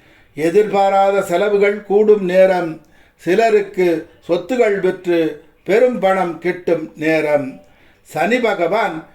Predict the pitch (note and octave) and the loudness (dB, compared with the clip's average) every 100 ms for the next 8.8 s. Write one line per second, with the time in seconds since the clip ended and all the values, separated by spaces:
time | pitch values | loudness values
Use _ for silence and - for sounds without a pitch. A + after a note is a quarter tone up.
0 | _ _ - C3+ F#3 A3+ A3+ G#3+ G#3 A3 | _ _ -10 -2 -2 0 0 0 0 0
1 | A3 A3 A3 - E3 G3+ A#3 A3 A3+ A#3 | 0 0 -4 -6 -4 -2 0 0 0 -2
2 | - A#3+ G3+ G3+ A3 G3+ - - _ G3 | -2 0 2 2 2 -2 -6 -20 _ -4
3 | F3 E3 F3 - G3 F#3+ - F3 E3 D#3+ | -2 -2 -4 -4 -2 -2 -2 0 0 -2
4 | C#3+ - _ _ _ - D#3+ G#3+ A3+ A3 | -4 -14 _ _ _ -6 -4 -2 0 0
5 | F#3+ E3 G#3+ - E3 F3 G#3+ G3 E3 G#3 | 0 -2 -4 -10 -2 2 2 2 2 0
6 | - E3 G3 A3 G#3+ A3 A3 A3 F3+ F#3+ | 0 -2 -2 0 2 2 2 0 0 2
7 | A#3 A#3 G3+ F3+ D#3 C#3+ C#3+ G#3 D#3 - | 0 2 0 0 -4 -6 -2 -2 -4 -12
8 | - _ - D#3 G#3 G#3 F3+ G#3+ | -20 _ -4 0 2 0 0 2